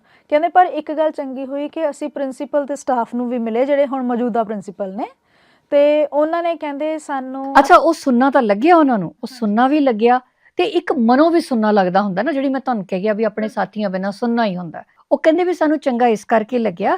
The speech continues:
Speaker 2: ਕਿ ਵੀ ਜਦੋਂ ਆਈ ਟੀ ਆਈ ਦੇ ਪ੍ਰਿੰਸੀਪਲ ਨੂੰ ਤੇ ਬਾਕੀ ਸਟਾਫ ਨੂੰ ਪਤਾ ਲੱਗਿਆ ਤੇ ਕਹਿੰਦੇ ਉਹਨਾਂ ਨੇ ਸਾਡਾ ਬੜਾ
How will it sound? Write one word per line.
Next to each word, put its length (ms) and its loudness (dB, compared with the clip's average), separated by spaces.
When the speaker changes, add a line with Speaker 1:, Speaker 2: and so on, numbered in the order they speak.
Speaker 2:
ਕਿ 100 -2
ਵੀ 100 2
ਜਦੋਂ 280 4
ਆਈ 100 4
ਟੀ 120 0
ਆਈ 140 2
ਦੇ 80 0
ਪ੍ਰਿੰਸੀਪਲ 640 0
ਨੂੰ 180 -4
ਤੇ 140 6
ਬਾਕੀ 380 -2
ਸਟਾਫ 440 2
ਨੂੰ 240 -2
ਪਤਾ 240 4
ਲੱਗਿਆ 400 2
ਤੇ 140 -4
ਕਹਿੰਦੇ 260 0
ਉਹਨਾਂ 200 -2
ਨੇ 80 -4
ਸਾਡਾ 300 -4
ਬੜਾ 340 -2